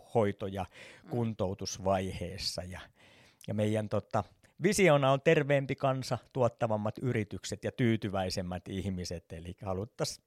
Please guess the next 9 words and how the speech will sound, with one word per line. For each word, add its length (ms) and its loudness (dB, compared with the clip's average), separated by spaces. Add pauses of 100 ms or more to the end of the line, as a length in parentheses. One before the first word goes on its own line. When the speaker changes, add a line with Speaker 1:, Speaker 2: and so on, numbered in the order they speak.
(140)
Speaker 1:
ihmisten 500 -4
elämänlaatua 960 0
ja 120 -4
sitten 360 -8
myös 280 -8
tietenkin 440 -6 (580)
kansanterveyden 720 0
lisäksi 320 -4
sitä 240 -4